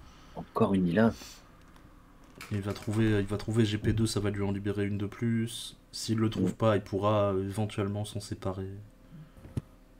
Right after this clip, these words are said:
Speaker 2: G P trois, c'est sympa, mais si tu l'as pas, bah, tu forces pas dessus.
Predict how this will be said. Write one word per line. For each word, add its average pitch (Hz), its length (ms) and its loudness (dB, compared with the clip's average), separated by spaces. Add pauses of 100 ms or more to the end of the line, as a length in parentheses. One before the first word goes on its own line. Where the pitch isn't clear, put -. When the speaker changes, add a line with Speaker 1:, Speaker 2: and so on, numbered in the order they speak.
(1200)
Speaker 2:
G 107 160 6
P 160 120 6
trois, 180 220 6
c'est 135 140 0
sympa, 139 380 4
mais 127 100 4
si - 120 -4
tu - 140 -8
l'as 101 160 0
pas, 107 180 0
bah, 95 200 -2
tu - 100 -14
forces - 300 -8
pas 92 100 -4
dessus. - 320 -10